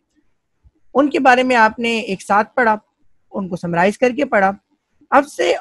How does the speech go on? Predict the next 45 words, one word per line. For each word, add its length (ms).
आगे 400
के 100
जो 100
lectures 440
हैं, 160
उसके 260
अंदर 280
हमें 280
एक 220
एक 100
functional 340
group 300
को 280
एक 160
एक 140
दिन 140
study 300
करना 280
है। 140
तो 60
इन 120
तमाम 400
functional 380
group 320
के 180
nomenclature 640
को 120
हम 180
करना 380
सीखेंगे। 560
आज 260
जिस, 400
अ, 520
functional 320
group 280
के 60
nomenclature 540
करने 300
जा 180
रहे 180
हैं, 220
वो 100
है 140
alkyl 480
halide। 340